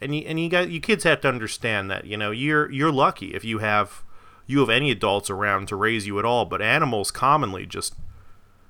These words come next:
drop eggs and walk away or just, like, abandon their young. And, I mean, even humans do that. A lot of humans, if there's a kid that they don't want,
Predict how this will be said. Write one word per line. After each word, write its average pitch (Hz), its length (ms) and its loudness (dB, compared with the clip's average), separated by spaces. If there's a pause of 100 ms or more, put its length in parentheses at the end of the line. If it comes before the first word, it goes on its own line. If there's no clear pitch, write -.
drop 113 340 4
eggs 117 300 0
and 107 120 -4
walk 107 260 0
away 120 560 2
or 98 160 0
just, 92 280 -8
like, 95 160 -4
abandon 107 520 -4
their 95 160 -6
young. 117 500 0
And, 98 100 -2
I 117 40 0
mean, 151 140 -2
even 180 200 -2
humans 170 400 0
do 90 160 -6
that. 80 280 -8
A 82 40 -12
lot 120 320 4
of 147 80 -4
humans, 117 560 -4 (440)
if 110 140 -2
there's 110 200 -2
a 104 40 -4
kid 127 280 -2
that 120 120 -6
they 98 120 0
don't 120 340 -2
want, 107 420 -2